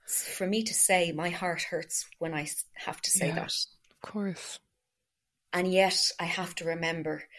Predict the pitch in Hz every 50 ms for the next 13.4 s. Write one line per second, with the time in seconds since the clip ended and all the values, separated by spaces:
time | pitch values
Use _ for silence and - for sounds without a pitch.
0 | - - - _ - - - 160 156 156 160 165 - - - 220 220 220 208 180
1 | 175 175 - - - - - - - - 196 180 185 185 185 180 185 175 170 -
2 | 156 160 160 165 156 151 156 170 165 - - 156 160 151 147 147 - - - 170
3 | 160 131 - - - - - - - _ _ _ - 190 175 170 196 214 233 233
4 | 233 - _ _ _ _ _ - - - - - - - - - - - - _
5 | _ - 190 190 190 190 190 196 185 180 - - - - - - _ - - -
6 | 208 208 202 - - - - - 190 190 185 180 175 180 175 165 175 175 170 180
7 | 190 208 240 247 226 - - 196 190 190 190 185 175 175 170 - 170 170 170 165
8 | 165 - - - 170 165 165 160 160 - - - - - - - - - - 202
9 | 190 185 185 185 180 - 208 202 202 - - 196 - 190 180 175 175 165 156 -
10 | _ _ _ _ _ _ _ _ _ _ - - - - 240 226 247 240 233 220
11 | 208 - 226 208 202 - - 196 180 - - 165 - - 165 - - - 160 180
12 | 226 220 - - - - - - _ _ _ _ _ _ _ 208 190 180 185 202
13 | 240 226 - - - 208 190 180